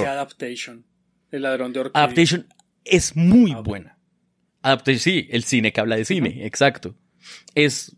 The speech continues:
Speaker 1: ese, ese tipo de cosas me encantan, entonces obviamente Cabin in the Woods me encanta. Y la película de terror que le aporta algo a mi forma de ver la narrativa en la vida. Ejemplo,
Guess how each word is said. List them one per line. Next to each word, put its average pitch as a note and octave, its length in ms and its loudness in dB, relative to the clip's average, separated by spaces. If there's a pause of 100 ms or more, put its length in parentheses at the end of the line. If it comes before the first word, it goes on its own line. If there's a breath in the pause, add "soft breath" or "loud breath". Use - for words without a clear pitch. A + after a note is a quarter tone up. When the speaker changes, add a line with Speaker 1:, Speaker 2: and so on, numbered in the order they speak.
(380)
Speaker 1:
ese, D#3 280 2
ese D3 140 2
tipo D#3 220 -8
de - 20 -12
cosas C3+ 160 -2
me C#3+ 60 0
encantan, C3+ 180 -2
entonces A2+ 260 0 (180)
obviamente G#2 360 0
Cabin F#2 200 -2
in F#2+ 60 -4
the F2+ 60 -2
Woods F2+ 160 -8
me F2 60 -10
encanta. F#2 320 -6 (580 loud breath)
Y G3+ 400 2 (300)
la D3+ 240 0
película C#3+ 580 2
de D3 80 2
terror C#3+ 500 0 (2000)
que C#3 120 2
le A#2+ 140 2
aporta - 1040 0
algo B2+ 200 2
a - 20 4
mi B2+ 140 0
forma G#2+ 500 0
de G#2+ 120 0
ver G2 160 0
la G2 120 -6
narrativa F#2+ 440 -10
en F#2+ 80 -12
la B2 80 0
vida. D#3+ 280 0 (260)
Ejemplo, G2+ 500 -6